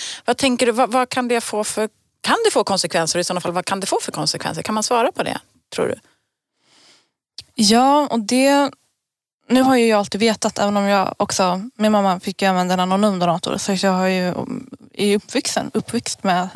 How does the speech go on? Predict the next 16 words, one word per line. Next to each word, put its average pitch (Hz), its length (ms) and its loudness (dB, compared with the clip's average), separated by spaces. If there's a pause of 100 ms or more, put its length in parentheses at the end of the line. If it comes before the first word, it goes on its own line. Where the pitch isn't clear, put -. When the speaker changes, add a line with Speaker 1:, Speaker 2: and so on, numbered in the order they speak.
(400)
Speaker 2:
uppväxt - 520 -4
med 175 380 -2 (200)
<laughs> - 180 -8
att - 420 -4
jag 185 280 2
ko-, - 140 -4
aldrig 202 240 2
kommer 165 160 -4
få 240 140 2
veta. 247 360 -4 (760)
Och 185 200 2
jag 196 180 2
var 254 100 4
okej 240 260 2
med 185 180 0
det, 175 340 -2